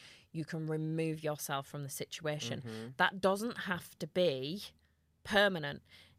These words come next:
Speaker 1: It doesn't have to be that you don't go there. It can be that you're sat talking to your mother, your father, your grandmother,
Speaker 2: Yeah.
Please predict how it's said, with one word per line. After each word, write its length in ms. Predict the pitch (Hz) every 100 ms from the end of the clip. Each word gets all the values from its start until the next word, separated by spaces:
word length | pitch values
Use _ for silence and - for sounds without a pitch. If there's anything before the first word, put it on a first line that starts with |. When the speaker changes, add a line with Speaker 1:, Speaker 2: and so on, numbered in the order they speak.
| _
Speaker 1:
It 160 | 175 185
doesn't 340 | 214 240 262
have 260 | 196 208 -
to 80 | 202
be 460 | 202 208 147 175 -
that 100 | 180
you 100 | 190
don't 200 | - 185
go 220 | 202 208
there. 220 | 185 147
It 140 | - -
can 300 | 214 277 247
be 320 | 214 196 156
that 140 | 165
you're 160 | 180 196
sat 340 | - 220 214
talking 380 | - 214 208 175
to 80 | 165
your 120 | 156
mother, 300 | 151 165 175
your 180 | 170 147
father, 380 | - 165 165 160
your 140 | 147
grandmother, 600 | 139 180 190 143 120 143
Speaker 2:
Yeah. 220 | 117 107